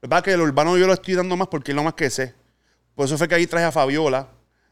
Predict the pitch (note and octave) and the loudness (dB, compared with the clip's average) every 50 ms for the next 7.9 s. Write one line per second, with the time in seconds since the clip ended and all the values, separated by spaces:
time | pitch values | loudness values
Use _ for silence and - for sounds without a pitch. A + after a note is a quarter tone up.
0 | _ _ - C3 C3 C3 C3 C#3 D3 D3 D3+ E3 E3 D#3+ C#3 C#3 C3 B2+ B2 B2 | _ _ -6 -2 0 0 0 0 0 0 2 2 2 0 0 -2 -2 -2 -2 0
1 | A#2+ A#2+ A#2 A#2 - - F#2+ A2+ A#2 A#2 - A2 A2+ B2 C#3 C#3+ D3 C#3+ C#3+ D3 | 0 -2 -2 -4 -6 -6 -4 -2 -2 -2 -2 -2 -2 0 0 0 0 0 2 4
2 | C#3 C#3 D3+ D3 - - C#3 C3+ C3+ C3 C#3 C#3+ C#3 C3+ B2 A2 - B2 A#2 B2 | 4 4 2 0 -2 -4 -2 -2 -2 -2 -2 -4 -4 -4 -6 -6 -6 -6 -6 -6
3 | B2+ C3+ C3 C3+ C3 B2+ - - D3 C#3 C3 A2+ G#2 G#2+ A2 _ _ _ _ _ | -6 -6 -4 -4 -4 -4 -4 -6 -6 -4 -4 -2 -4 -6 -8 _ _ _ _ _
4 | _ _ _ _ _ _ - - - - - _ _ _ _ _ _ _ - C3+ | _ _ _ _ _ _ -20 -20 -20 -20 -20 _ _ _ _ _ _ _ -8 -4
5 | C3 A#2+ A#2+ A2+ A#2 A2+ A2 A#2 A#2+ - - _ _ _ _ - C3+ B2 - - | -2 0 0 0 0 0 0 -2 -2 -6 -12 _ _ _ _ -20 -20 -18 -14 -12
6 | C3+ A#2 C3+ C#3 C3+ C3+ - C3 C3 C3 B2+ C3 C3 B2 - C3+ C#3+ C#3+ B2+ A#2 | -12 -10 -8 -6 -6 -6 -6 -6 -8 -8 -6 -6 -6 -6 -6 -6 -4 -2 -2 0
7 | G#2+ A2+ B2+ C3 C3 _ _ - - - - - - C#3 C#3 C3+ - | 0 0 -2 -4 -4 _ _ -20 -20 -20 -6 0 0 2 2 0 -2